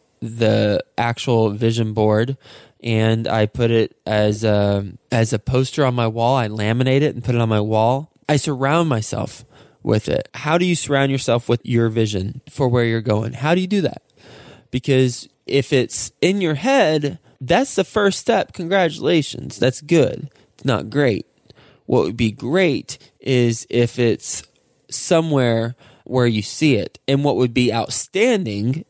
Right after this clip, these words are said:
as Tony Robbins would say, would be if it's in multiple places where you have to see it every day and you,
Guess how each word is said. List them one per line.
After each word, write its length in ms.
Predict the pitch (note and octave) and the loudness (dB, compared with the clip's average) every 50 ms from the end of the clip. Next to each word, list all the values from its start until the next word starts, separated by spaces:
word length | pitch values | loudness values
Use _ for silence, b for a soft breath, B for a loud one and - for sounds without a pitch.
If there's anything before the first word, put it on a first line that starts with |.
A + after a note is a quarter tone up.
| _ _ - | _ _ 0
as 200 | G2+ G#2+ A2+ - | 0 0 0 0
Tony 240 | - A#2 G#2 G2+ G#2 | 0 0 2 2 0
Robbins 400 | G2 F#2+ F#2+ F#2 F#2+ G2 F#2 F#2+ | 0 -2 -2 -4 -4 -4 -6 -6
would 160 | G2+ - - | -6 -6 -6
say, 320 | - - - - D#3 - _ B B B B B B B - | -4 0 2 2 0 0 _ B B B B B B B -8
would 140 | B2+ C3+ C3+ | -6 -2 0
be 160 | D3 D3 D3+ | 2 2 2
if 120 | D3 - | 2 0
it's 140 | F3 E3 - | -2 -2 -2
in 180 | G3 F#3+ G#3+ A#3 | -2 -4 -2 0
multiple 500 | B3+ C4+ C4+ C4 - F3 C#3+ B2 B2 A2 | 0 2 2 0 0 -4 -6 -4 -6 -4
places 720 | - - G#2 G2+ A2+ - - - - - - - - - _ _ - | -2 -2 -2 -2 -2 -4 -4 -6 -6 -8 -8 -10 -10 -10 _ _ -4
where 140 | C#3+ D3 D#3+ | 0 0 0
you 240 | E3+ F3+ F3+ F#3 F#3+ | 2 2 2 0 0
have 500 | - - - - D3+ G3 G#3+ B3 - - | -2 -6 -6 -4 -2 -2 -2 -4 -4 -2
to 300 | - D#3+ C3+ C3 A#2+ C3 | 2 4 4 4 4 2
see 360 | - - - - D3+ D3 C4 | -2 -4 -4 -2 2 2 4
it 180 | F3 F#3+ - _ | 4 2 0 _
every 400 | - A3+ C4 C4+ A#3+ F#3+ E3 D#3 | -2 0 0 0 2 2 0 2
day 300 | - C#3 B2 A#2+ B2 C3 | 2 0 2 2 2 2
and 120 | C#3+ D3+ D3+ | 2 2 2
you, 260 | D#3 D#3 D#3 D#3 | 2 4 2 2